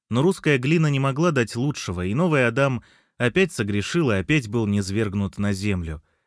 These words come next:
которая была уже вся занята первым Адамом. Тогда, на удивление миру, в стране бесконечных степей и лесов появился новый человек,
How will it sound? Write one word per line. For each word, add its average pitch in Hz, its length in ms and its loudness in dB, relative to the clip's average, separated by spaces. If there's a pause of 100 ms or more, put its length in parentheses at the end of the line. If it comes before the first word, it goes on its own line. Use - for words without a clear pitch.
(280)
которая 170 340 2
была 151 240 2
уже 139 220 0
вся 151 200 0
занята 127 400 0
первым 101 460 -2
Адамом. 90 480 -4 (840)
Тогда, 113 260 0
на 156 80 4
удивление 131 520 0
миру, 139 300 0
в 80 60 -10
стране 131 360 -2
бесконечных 131 680 -4
степей 123 500 -2
и 98 40 0
лесов 156 460 -4 (460)
появился 156 500 0
новый 143 440 0
человек, 127 640 -4